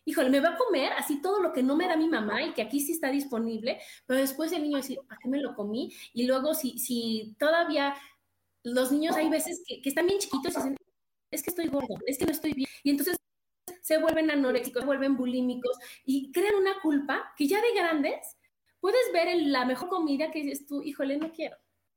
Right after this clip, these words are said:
¿no? Ya no la disfruto, ya, ya no voy a, a disfrutar y a gozar este super platillo porque tengo tanta culpa por comer que mejor ya no lo hago". Fíjate a dónde puede llegar al decir,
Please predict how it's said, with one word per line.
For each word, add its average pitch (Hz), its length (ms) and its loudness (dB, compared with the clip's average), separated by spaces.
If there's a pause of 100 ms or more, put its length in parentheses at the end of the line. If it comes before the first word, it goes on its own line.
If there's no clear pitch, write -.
(260)
¿no? 330 300 -4
Ya 330 100 -2
no 339 120 2
la 311 120 2
disfruto, 247 500 -6
ya, 269 140 -2
ya 311 160 0
no 320 120 2
voy 320 160 0
a, 302 200 0
a 226 80 -2
disfrutar 262 520 -4 (280)
y 247 100 -2
a 233 80 -2
gozar 285 480 0
este 285 240 -4
super 240 340 -2
platillo 247 500 -4
porque 233 640 -6
tengo 349 260 2
tanta 320 400 0
culpa 277 420 0
por 214 220 -4
comer 196 380 -4 (440)
que 269 80 -2
mejor 269 280 0
ya 285 120 0
no 269 100 0
lo 269 160 -2
hago". 214 360 -8 (240)
Fíjate 370 320 0
a 277 80 2
dónde 302 260 0
puede 311 280 2
llegar 233 360 -2 (260)
al 240 140 0
decir, 254 200 0